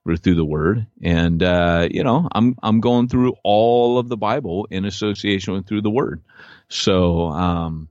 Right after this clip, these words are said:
that'll be one. The second one will be called Ministry Ninja Podcast, and it will be a podcast just about ministry stuff in general, not church planting. I think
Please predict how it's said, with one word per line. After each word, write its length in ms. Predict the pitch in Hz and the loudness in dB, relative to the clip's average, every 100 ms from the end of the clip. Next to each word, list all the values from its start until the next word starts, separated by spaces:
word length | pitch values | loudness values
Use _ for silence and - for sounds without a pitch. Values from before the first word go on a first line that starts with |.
| _ - _ | _ -20 _
that'll 180 | 113 131 | -2 2
be 140 | 170 175 | 4 4
one. 280 | 123 131 117 | 4 2 0
The 100 | 120 | -4
second 380 | - 240 254 220 | -2 -4 -2 -4
one 160 | 151 | -2
will 160 | 139 139 | -2 -2
be 180 | 123 120 | 0 -2
called 480 | - 95 107 107 - | 0 2 4 2 -4
Ministry 880 | 90 92 98 107 - - 104 104 101 _ _ _ | -2 0 2 0 -2 0 2 2 0 _ _ _
Ninja 840 | - 92 120 139 110 80 73 78 104 - _ _ | -2 2 4 4 2 -2 -8 -10 -10 -14 _ _
Podcast, 760 | - 82 76 - 69 95 131 - - | 0 0 -2 -6 -4 -4 -6 -14 -6
and 400 | 90 90 90 90 | 0 2 2 0
it 60 | 113 107 | 0 2
will 100 | 113 | 2
be 160 | 113 | 4
a 40 | 110 | 4
podcast 560 | 101 90 87 95 92 | 2 0 0 -4 -4
just 260 | - 95 92 - | -6 -6 -6 -8
about 340 | 92 90 95 | -2 -2 -2
ministry 840 | 90 90 95 107 - 117 110 107 107 _ _ _ | -4 -2 0 0 -2 0 2 2 -2 _ _ _
stuff 400 | - - 110 101 | -12 -4 -2 0
in 160 | 117 104 | 2 2
general, 480 | 92 95 123 95 71 | 2 2 2 2 -2
not 280 | 78 104 - | -2 -2 -2
church 400 | - 131 131 - | -2 0 -2 -6
planting. 460 | 120 104 95 123 | -2 0 0 0
I 60 | 127 | 0
think 240 | 117 151 | 2 0